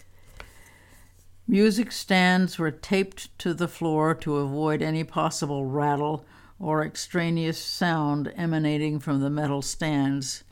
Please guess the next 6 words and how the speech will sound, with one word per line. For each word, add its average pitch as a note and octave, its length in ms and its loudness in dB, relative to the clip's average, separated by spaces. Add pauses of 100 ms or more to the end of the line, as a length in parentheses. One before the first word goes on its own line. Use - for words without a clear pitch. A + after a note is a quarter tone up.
(920)
Orchestra F#3+ 500 2
members F3 460 2
were D#3 160 -2
provided D#3 600 2
with C3+ 320 -2
booties D#3 680 2